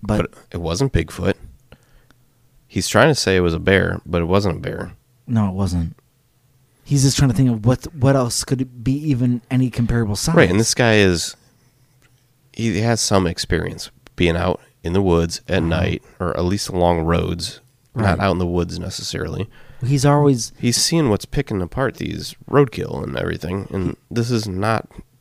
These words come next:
Speaker 2: normal.
Speaker 1: No, and he's, he's always around where you don't wanna be. Dark nights, dead things, by yourself.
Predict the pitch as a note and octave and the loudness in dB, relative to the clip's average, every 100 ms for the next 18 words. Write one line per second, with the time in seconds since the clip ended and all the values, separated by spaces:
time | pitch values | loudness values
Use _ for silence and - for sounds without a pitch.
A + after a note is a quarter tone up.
0 | _ - G2+ F#2 - - _ B2+ D3+ F3 | _ -6 0 0 0 -14 _ -2 0 2
1 | A2 F#2+ A#2+ C3+ C3 B2 - C3+ A#2+ C3+ | 2 2 6 6 6 2 2 2 4 4
2 | D3 C3+ A#2+ A#2 A#2+ A#2+ A2+ G2 G#2 G2+ | 6 4 4 2 4 4 4 2 0 0
3 | G#2+ A2 G#2+ G#2 G2 G#2 G2+ - _ _ | 2 2 2 0 0 -2 -2 -10 _ _
4 | _ A#2 A#2 A#2 A#2+ G#2 G#2 - - - | _ 0 0 2 2 2 0 -4 -10 -12
5 | _ - G#2 A#2+ A#2 A2 A2 A2+ G#2+ G#2 | _ -10 -2 2 2 2 2 2 0 -2
6 | - _ _ - G#2+ A#2 A2 G#2 G2 G2 | -10 _ _ -2 0 2 0 -2 -4 -8